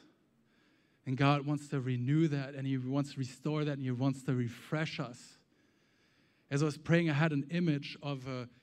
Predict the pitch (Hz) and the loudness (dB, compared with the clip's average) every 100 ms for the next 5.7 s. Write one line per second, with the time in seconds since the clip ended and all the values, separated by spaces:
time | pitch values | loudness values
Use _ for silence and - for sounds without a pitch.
0 | _ _ 139 131 131 - - 147 160 151 | _ _ -8 -6 -8 -12 -4 0 2 2
1 | 127 - _ _ _ _ - 123 123 - | 0 -6 _ _ _ _ -10 -6 -6 -4
2 | 160 170 156 - - - - - _ _ | 0 2 0 -4 -12 -20 -20 -20 _ _
3 | _ _ _ _ _ _ - 139 160 147 | _ _ _ _ _ _ -2 2 2 0
4 | - 156 151 147 143 135 135 127 127 139 | -2 -2 0 2 2 0 -2 -6 -2 0
5 | 147 135 123 127 131 127 127 | 2 2 2 0 0 0 0